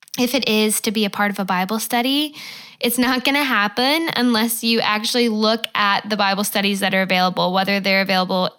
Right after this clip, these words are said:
through your church and you look at the list or ask for a list of what Bible studies meet, what small groups meet, or if it's actually going online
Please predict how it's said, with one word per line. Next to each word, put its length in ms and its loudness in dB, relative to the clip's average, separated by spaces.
through 120 -4
your 120 -4
church 460 0
and 120 2
you 100 4
look 180 -2
at 180 -8
the 80 -2
list 320 0
or 100 0
ask 340 -2
for 140 -2
a 80 2
list 420 0
of 140 0
what 200 0
Bible 220 0
studies 380 -2
meet, 260 0
what 160 -2
small 300 2
groups 320 -4
meet, 340 0
or 460 4
if 160 -2
it's 280 -2
actually 420 0
going 460 2
online 920 2